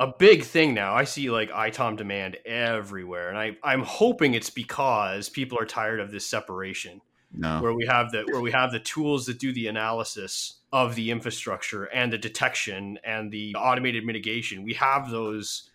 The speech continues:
Speaker 1: tools sitting there, and it's just not woven into the ServiceNow fabric. I hope that's the reason itom
Speaker 2: Man,
Speaker 1: is
Speaker 2: I hope it is too, Duke. But, you
Speaker 1: Yeah.
Speaker 2: know, I feel in my heart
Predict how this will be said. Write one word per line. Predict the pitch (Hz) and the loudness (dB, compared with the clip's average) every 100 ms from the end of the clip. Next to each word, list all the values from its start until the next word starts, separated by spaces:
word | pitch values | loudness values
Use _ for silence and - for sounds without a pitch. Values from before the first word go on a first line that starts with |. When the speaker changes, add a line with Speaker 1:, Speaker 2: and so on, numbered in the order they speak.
| - | -10
Speaker 1:
tools | 147 135 117 110 117 120 - - _ | -6 -2 -2 -2 -4 -6 -8 -12 _
sitting | - 151 147 117 | -4 -2 0 0
there, | 110 107 | 0 0
and | 110 | 0
it's | 104 - | -4 -6
just | 123 - | -6 -2
not | 117 107 - - | -2 -2 -8 -12
woven | 131 120 135 131 117 | -6 0 2 2 -2
into | 120 120 113 | -2 -4 -8
the | 104 | -8
ServiceNow | 107 123 110 - 107 | -6 -6 -6 -8 -8
fabric. | - 107 104 90 101 | -6 -6 -6 -8 -10
I | 95 | -4
hope | - 139 - | 0 0 -2
that's | 104 - | -10 -8
the | 104 | -8
reason | 104 98 95 | -10 -10 -10
itom | 95 - | -10 -2
Speaker 2:
Man, | 143 135 117 | 2 2 0
Speaker 1:
is | - 117 | -4 0
Speaker 2:
I | 156 | 2
hope | 147 120 110 | 4 2 4
it | 92 | 2
is | 90 - | 0 0
too, | 110 87 | 0 2
Duke. | 92 90 - | 2 0 2
But, | 104 98 | 2 2
you | - | 0
Speaker 1:
Yeah. | |
Speaker 2:
know, | 123 | 2
I | 123 120 | 2 2
feel | 123 98 | 2 2
in | 92 | 2
my | 90 92 | 0 2
heart | 92 87 85 | 2 2 2